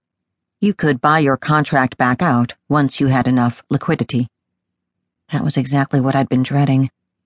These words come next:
But he'd indicated an alternate. My other option? He waved a hand, and a holographic image of the ship I'd just seen coming in to dock hung in the air. "They're asking for a professional friend."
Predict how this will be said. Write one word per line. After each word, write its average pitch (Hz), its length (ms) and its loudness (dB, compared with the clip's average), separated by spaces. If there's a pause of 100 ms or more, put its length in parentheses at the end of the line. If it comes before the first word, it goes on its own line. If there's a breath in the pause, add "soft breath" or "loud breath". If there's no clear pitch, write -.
(360)
But 135 160 -2
he'd - 340 -4
indicated 208 540 -2
an 165 240 2
alternate. 123 640 0 (1000)
My 151 180 0
other 160 220 0
option? 214 460 0 (1000)
He 196 140 -2
waved 202 280 2
a 180 60 2
hand, 156 440 0 (400)
and 160 120 2
a 151 40 2
holographic 180 640 2
image 175 280 2
of 151 100 2
the 135 80 0
ship 180 280 -4
I'd 147 200 0
just - 260 -4
seen 175 280 0
coming 165 400 2
in 165 180 2
to - 80 -2
dock 139 440 0 (100)
hung 165 240 2
in 139 80 4
the 135 140 2
air. 139 280 0 (1000)
"They're 180 460 2
asking 139 480 0
for 135 360 0
a 123 200 0
professional 131 680 -2
friend." 123 460 0